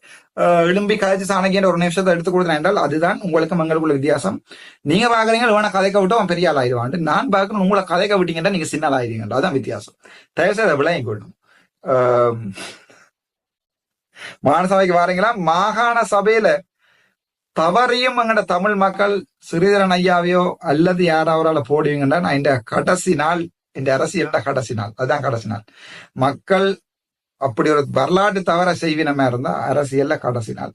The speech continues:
உங்களுக்கு உண்மையா இருந்து இருக்கிற ஒருவன், உங்களுக்காக போராடுற ஒருவனை நீங்கள் ஏற்றுக்கொள்ளாம, நீங்கள் மறுபடியும் கொண்டே இந்த வெள்ள வேட்டியல் கையில மாகாண சபையை கொடுத்து, ஏற்கனவே ஒருக்கா கொடுத்து கிழிஞ்சது காணுமன்னு நினைக்கிறேன்.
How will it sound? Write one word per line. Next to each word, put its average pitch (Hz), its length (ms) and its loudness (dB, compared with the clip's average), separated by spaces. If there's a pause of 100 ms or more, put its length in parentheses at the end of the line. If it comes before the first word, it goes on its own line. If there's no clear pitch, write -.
(320)
உங்களுக்கு 139 280 2
உண்மையா 214 420 2
இருந்து 190 300 2
இருக்கிற 170 320 2
ஒருவன், 160 300 0
உங்களுக்காக 175 640 0
போராடுற 156 440 0
ஒருவனை 165 380 2
நீங்கள் 147 260 2
ஏற்றுக்கொள்ளாம, 147 640 0 (540)
நீங்கள் 180 380 2
மறுபடியும் 208 600 0
கொண்டே 226 300 2
இந்த 208 260 2
வெள்ள 190 220 4
வேட்டியல் 196 360 2
கையில 180 480 0
மாகாண 180 380 2
சபையை 180 400 0
கொடுத்து, 170 340 0
ஏற்கனவே 175 340 0
ஒருக்கா 165 240 0
கொடுத்து 170 300 -4
கிழிஞ்சது 165 480 -2 (180)
காணுமன்னு 175 380 0
நினைக்கிறேன். 139 540 -2